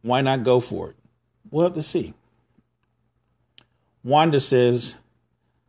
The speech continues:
"Let's stop LeBron from playing defense." Oh, wait, he doesn't play defense, but he should. If he's not gonna play defense, then he needs to be more aggressive on offense. It seems like late in games when he could attack the basket, he shies away because he doesn't wanna go to the free throw line.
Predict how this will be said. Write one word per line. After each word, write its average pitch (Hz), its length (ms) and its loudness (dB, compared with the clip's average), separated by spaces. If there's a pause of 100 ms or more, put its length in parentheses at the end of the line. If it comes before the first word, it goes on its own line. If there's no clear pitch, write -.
(160)
"Let's - 220 -2
stop 175 380 2
LeBron 139 460 2
from 117 120 -4
playing 123 280 0
defense." 110 540 -4
Oh, 139 100 2
wait, 123 260 2
he 123 120 -4
doesn't 127 240 2
play 127 200 2
defense, 104 580 -8 (180)
but 139 120 2
he 147 100 2
should. 135 440 2 (540)
If 139 100 -6
he's 147 100 0
not 214 220 2
gonna 185 120 4
play 170 200 4
defense, 123 540 0
then 135 120 -2
he 143 80 2
needs 147 240 0
to 139 60 2
be - 20 2
more 135 300 4
aggressive 131 440 2
on 120 100 0
offense. 123 520 -2 (540)
It 156 140 -6
seems 202 480 4
like 151 220 4
late 151 300 2
in 139 180 0
games 151 460 0
when 127 120 0
he 147 100 4
could 143 120 2
attack 139 380 2
the 123 80 2
basket, 147 580 2 (560)
he 131 140 -8
shies 147 400 4
away 143 280 4
because 123 280 0
he 127 80 2
doesn't 117 280 2
wanna 120 180 -2
go 117 120 0
to 117 120 -6
the 110 60 0
free 127 220 -2
throw 104 200 -2
line. 90 340 -12